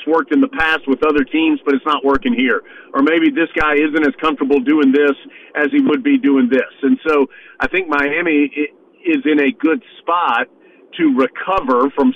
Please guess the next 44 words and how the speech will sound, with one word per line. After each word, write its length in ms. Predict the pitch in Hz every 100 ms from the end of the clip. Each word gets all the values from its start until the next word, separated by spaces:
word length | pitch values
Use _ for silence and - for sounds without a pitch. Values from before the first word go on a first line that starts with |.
| -
some 120 | 151
of 120 | 135
that 200 | 143 135 -
inconsistency. 1200 | 139 139 127 - - - - - 262 - 427 - 269 - - -
Now, 160 | 156
what 240 | 139 - -
can 160 | 143
Carolina 520 | 135 143 123 139 233 165
do? 380 | 127 120 123 - - - -
It's 160 | 190 202
some 100 | 196
of 60 |
the 100 | 170 -
same 140 | 170 151
things 240 | 165 156
you 100 | 165
can 180 | 143 151
do 180 | 143 147
every 220 | 135 135
game, 460 | 123 165 175 123 131 143
and 160 | 135
that 160 | 139 135
you 160 | 131
would 120 | 131 131
hope 200 | 165 220 -
Carolina 480 | 151 135 127 127 123
can 220 | - 120
do, 380 | 117 127 127 123 - - - _ _ -
uh, 380 | 127 120 - 117 - -
building 420 | 165 180 170 147
off 220 | 143 147 151
of 120 | 135
what 200 | 131 139
it 80 | 135
did 180 | 135 131
against 280 | 131 127 -
Virginia 440 | 127 131 135 135
Tech. 340 | - 185 117 - _ _ _ -
And 200 | 131 123
that 200 | 151 156
is 280 | 135 131 123 -
stop 240 | 117 -
the 80 | 208
run. 380 | 165 139 147